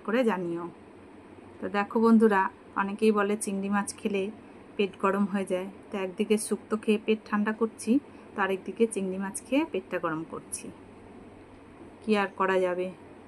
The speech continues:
এখন তো পটলের সিজন, তোমার একটু পটল চিংড়ি ভালোই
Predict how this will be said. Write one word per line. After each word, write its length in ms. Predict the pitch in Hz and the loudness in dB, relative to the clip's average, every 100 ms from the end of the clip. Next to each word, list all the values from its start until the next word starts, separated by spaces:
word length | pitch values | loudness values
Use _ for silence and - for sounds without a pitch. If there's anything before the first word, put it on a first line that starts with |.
| - - - - | -20 -20 -16 -10
এখন 200 | 180 - 208 202 | -8 -2 -2 0
তো 80 | 208 202 202 - - - - - | 0 0 -6 -16 -20 -20 -20 -12
পটলের 420 | - 202 202 196 202 | -6 -4 -2 -2 -2
সিজন, 320 | - 190 190 196 - - - - - - - | -2 -4 -4 -6 -12 -20 -20 -20 -20 -14 -8
তোমার 280 | 196 190 185 - - - - - | -2 -2 -2 -6 -20 -20 -14 -14
একটু 160 | 202 196 | -8 -4
পটল 240 | 196 190 196 | -4 -2 -2
চিংড়ি 460 | 196 196 196 190 190 185 - - - - - - 208 | -2 -4 -4 -4 -4 -6 -10 -20 -20 -20 -20 -12 -6
ভালোই 280 | 185 190 | -2 0